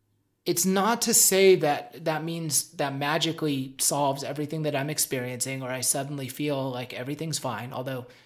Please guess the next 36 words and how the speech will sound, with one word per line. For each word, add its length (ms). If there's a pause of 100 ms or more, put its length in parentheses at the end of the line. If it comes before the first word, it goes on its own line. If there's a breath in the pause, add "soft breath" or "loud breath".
(120)
just 180
talking 280
about 220
this 160
out 220
loud, 300
I, 180 (160)
I 140
do 280
feel 240
a 40
little 200
bit 160
better 220
saying 360
it. 180 (500 soft breath)
But 100
it 80
helps 280
me 120
see 360
that 200
Jesus 640
has 160
experienced 840 (140)
all 240
of 80
these 220
things. 380 (1040 loud breath)
He 140
went 240
through 280
everything 840
that 160
I 120
have. 420